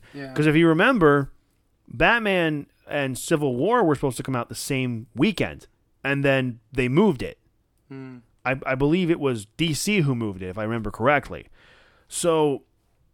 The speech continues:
Speaker 2: I think that's mainly why. And they figured, "Well, we moved this movie, we should move these other movies back." Now, this sucks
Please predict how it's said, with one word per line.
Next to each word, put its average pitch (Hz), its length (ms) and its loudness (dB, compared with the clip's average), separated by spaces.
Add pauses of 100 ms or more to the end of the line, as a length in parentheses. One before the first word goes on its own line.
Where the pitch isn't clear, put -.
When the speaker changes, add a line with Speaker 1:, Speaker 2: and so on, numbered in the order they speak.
(180)
Speaker 2:
I 165 120 6
think 214 120 4
that's 196 220 2
mainly 147 340 0
why. 104 360 -4
And 98 160 -8
they 131 80 -4
figured, 135 400 -4
"Well, 156 180 4
we 170 100 2
moved 147 240 0
this 135 240 -2
movie, 127 280 -4
we 117 100 -6
should 110 140 -8
move 120 120 -2
these - 140 -6
other 113 220 -6
movies 95 260 -6
back." 87 420 -12 (600)
Now, 151 340 0 (220)
this 220 200 0
sucks - 720 -2